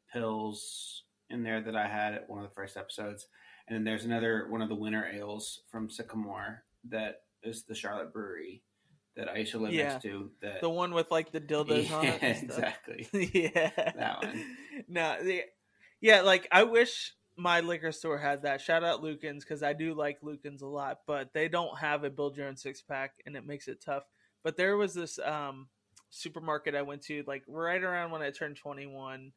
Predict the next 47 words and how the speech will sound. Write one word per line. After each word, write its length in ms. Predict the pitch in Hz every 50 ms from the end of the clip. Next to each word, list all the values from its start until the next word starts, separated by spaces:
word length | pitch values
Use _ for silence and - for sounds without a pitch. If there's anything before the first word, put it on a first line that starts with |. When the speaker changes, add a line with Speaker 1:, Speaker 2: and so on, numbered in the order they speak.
| _ _ _ _ _ _ _ _ -
Speaker 2:
uh, 400 | 143 143 143 139 135 135 131 135 - -
that 320 | - 151 143 131 - - -
they 200 | 170 170 151 147
had 320 | 143 156 147 147 143 143
a 80 | 143 139
build 300 | 135 147 139 139 139 143
your 160 | 143 139 139
own 280 | 143 143 143 135 131 135
liquor, 340 | 135 135 - - 143 131 -
like, 300 | - 147 151 151 147 147
build 180 | - 165 165 151
your 180 | 156 151 147
own 280 | 147 147 143 143 139 135
six 320 | - - - - 165 147 -
pack, 320 | - - 147 139 139 -
and 140 | 143 135 147
it 40 | 156
w-, 200 | 131 - 143 104
I 100 | 113 147
thought 160 | 143 156 139
it 80 | 135 131
was 160 | 131 131 131
the 80 | 151
coolest 480 | 143 - - - 143 139 131 135 - -
thing 200 | - 127 110 95 92
ever. 220 | - - - -
Speaker 1:
It's 180 | - - - - -
Speaker 2:
And 120 | 151 151
I 120 | 151 156
end 120 | 160 175 175
up 140 | 165 - -
picking 340 | 170 143 - 156 143 139
stuff 320 | 143 - - 151 143 139 -
that 260 | - 151 143 - - _ - - - _
I 100 | - 156
didn't, 300 | 160 165 190 190 180 -
like, 160 | 165 160 147
I 100 | 131 147
was 160 | 165 165 156 151
new 180 | 160 165 160
to 120 | 151 147 143
drinking, 560 | 143 151 151 151 143 - 160 151 151 156 - -
like, 180 | 156 147 139 -
relatively 560 | 151 151 151 156 156 151 - 160 151 160 151
new 180 | 147 147 147
to 60 | 139 135
drinking, 480 | 135 143 139 143 - 160 160 160 156